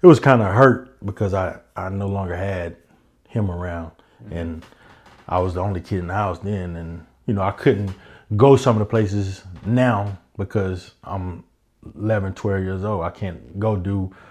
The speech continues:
Speaker 1: what I was doing, being at the parks or being at the mall chilling, 'cause I had an older brother who was gonna watch after me.
Speaker 2: Yeah.
Speaker 1: But I couldn't do that now. I couldn't, mom and them just couldn't leave me somewhere because I didn't have my older brother. But that was, that was a good point. And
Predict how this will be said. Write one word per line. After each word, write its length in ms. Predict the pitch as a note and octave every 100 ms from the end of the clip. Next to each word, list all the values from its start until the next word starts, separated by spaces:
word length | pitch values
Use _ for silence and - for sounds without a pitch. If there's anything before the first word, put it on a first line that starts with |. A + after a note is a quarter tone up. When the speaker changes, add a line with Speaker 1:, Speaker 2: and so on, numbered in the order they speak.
| - _
Speaker 1:
what 100 | A#2
I 80 | G2
was 120 | F#2
doing, 280 | F2+ G#2 F#2+
being 200 | F#2 G2+
at 160 | F#2+ F#2
the 60 |
parks 540 | - - G#2 G2 - -
or 320 | E2+ E2+ E2+
being 540 | E2 G2 G#2+ G2 F#2 F2+ - _
at 160 | A#2 G2+
the 60 |
mall 400 | F2+ F#2 F#2+ F#2+
chilling, 420 | E2+ - C3+ G2+ F2+
'cause 120 | G2
I 80 | F#2
had 100 | G#2+
an 60 | F2
older 160 | F#2
brother 300 | F2 B2+ B2
who 100 | G#2
was 160 | G2+ E2+
gonna 180 | F#2 F#2
watch 280 | A2+ G#2+ B2
after 320 | B2+ - F#2+
me. 260 | F2+ F2+ - -
Speaker 2:
Yeah. 220 | G2+ F#2+ - -
Speaker 1:
But 80 |
I 60 | F2
couldn't 240 | - C3 A#2+
do 80 | D#3+
that 180 | B2+ A#2
now. 240 | D3+ C3
I 40 |
couldn't, 300 | A#2 C3+ A2
mom 240 | G#2 A#2 A#2
and 80 | A2
them 140 | A2
just 180 | A2 G#2+
couldn't 240 | C3 G#2+
leave 200 | A#2+ C#3+
me 120 | A#2 G#2
somewhere 560 | - G2 G2 G2 F#2 - -
because 200 | F#2 G2+
I 100 | F2+
didn't 280 | F#2 F#2 F#2 - _ _ _ _
have 160 | A2 F#2
my 80 |
older 200 | F2+ F2+
brother. 320 | F2+ A2 G2+ E2+
But 260 | F2 E2 - _ _ _ _ _ _ - -
that 100 | G2
was, 160 | G#2 F#2+
that 140 | B2+
was 100 | B2+
a 20 |
good 180 | G#2 A2
point. 220 | - G2+ G#2
And 220 | G#2